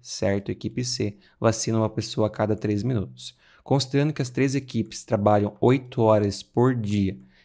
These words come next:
e que a população do bairro é de cinco mil pessoas,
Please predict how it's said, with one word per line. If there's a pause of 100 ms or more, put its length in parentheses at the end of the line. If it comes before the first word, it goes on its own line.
e
que
a
população
do
bairro
é
de
cinco
mil
pessoas,